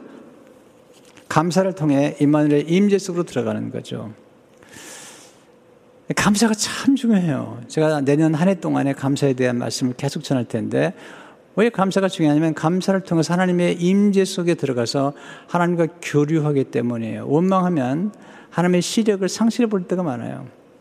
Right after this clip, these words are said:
물론 원망할 때도 우리와 함께 하시지만 감사하면 하나님과 교류가 시작돼요. 뭐, 지금 아이들이 이렇게 감사는 하나님의 임재로 들어가는 문을 열어준다.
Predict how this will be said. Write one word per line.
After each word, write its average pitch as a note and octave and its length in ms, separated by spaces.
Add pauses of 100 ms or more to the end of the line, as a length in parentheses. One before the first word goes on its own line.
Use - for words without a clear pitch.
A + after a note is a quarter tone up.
(800)
물론 C3 180
원망할 D3 360
때도 C#3+ 180
우리와 C3+ 160
함께 C3+ 180
하시지만 B2 540 (460)
감사하면 C3+ 440
하나님과 C3 240
교류가 C3+ 300
시작돼요. - 440
뭐, C3+ 140
지금 G#3 260
아이들이 F#3+ 200
이렇게 F3 180
감사는 F#3 720 (380)
하나님의 F#3 320
임재로 A3+ 440
들어가는 F#3 580
문을 A3 300
열어준다. C3 640